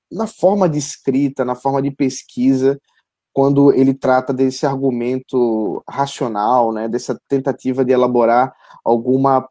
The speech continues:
prova racional, alguma coisa nesse sentido, para a existência de Deus. E nesse, nesse sentido, a piedade que está pressuposta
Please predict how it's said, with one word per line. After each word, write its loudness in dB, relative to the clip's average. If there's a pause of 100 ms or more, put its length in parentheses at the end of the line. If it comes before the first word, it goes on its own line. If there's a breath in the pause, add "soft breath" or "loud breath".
prova 2
racional, -4
alguma -2
coisa -6
nesse -4
sentido, -6
para 0
a 2
existência -4
de 2
Deus. -2 (520 soft breath)
E 4
nesse, 0
nesse 0
sentido, 0
a 2 (280)
piedade 4 (160)
que -10
está -4
pressuposta -6